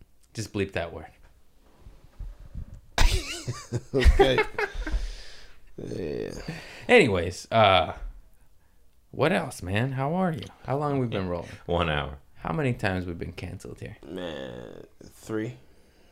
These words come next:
Speaker 1: Three times. Okay. Okay. All right. Okay.
Speaker 2: Three
Speaker 1: Who's
Speaker 2: times.
Speaker 1: calling me? Oh. Oh.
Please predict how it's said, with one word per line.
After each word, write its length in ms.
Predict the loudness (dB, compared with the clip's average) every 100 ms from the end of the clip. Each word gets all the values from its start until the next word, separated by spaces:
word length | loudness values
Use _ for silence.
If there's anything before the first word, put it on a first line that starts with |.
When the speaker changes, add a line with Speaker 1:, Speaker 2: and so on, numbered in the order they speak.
| -20 -20 -16 -16 -16 -20 -20 -20 -6
Speaker 1:
Three 160 | -4 -2
times. 420 | -2 -4 -6 -8
Okay. 340 | -8 -8 -14 -16 -20 -20 -20 -20 -20 -20 -20 _ -20 -20 -20 -20 -20 -20 -20 -20 -14 -8 4
Okay. 500 | 4 4 -4 -6 -8 -8 4
All 340 | 4 4 0
right. 360 | -4 -4 -4 -12 -12 -10 -4
Okay. 500 | -6 -6 -14 -14 -14 -6
Speaker 2:
Three 100 | 0 0
Speaker 1:
Who's 140 | 0
Speaker 2:
times. 200 | -2 -2
Speaker 1:
calling 360 | -4 -8 -12 -16
me? 100 | -10 -8 -8 -6 -6 -6 -12 -18 -20 -20 -20 -20 -10 -6
Oh. 1400 | -4 -4 -6 -6 -6 -6 -6 -2 -2 -2 -4 -6 -10 -12 -14 -14 -14 -10 -10 -10 -2
Oh. 1040 | 8 10 12 12 10 6 4 4 4 4